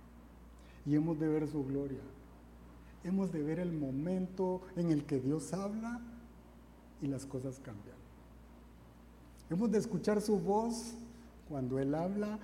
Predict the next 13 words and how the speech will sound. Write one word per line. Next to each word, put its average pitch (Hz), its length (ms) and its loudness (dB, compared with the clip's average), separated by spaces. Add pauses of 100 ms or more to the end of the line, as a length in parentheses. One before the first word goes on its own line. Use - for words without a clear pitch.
(160)
y 170 60 6
el 143 80 6
milagro 131 420 0
sucede. 117 480 -12 (1160)
Y 156 100 2
algo 143 280 2
se 135 120 2
transforma 123 840 -4 (200)
y 165 100 2
alguien 156 360 2
abre 147 240 2
la 139 120 -2
puerta 135 480 -8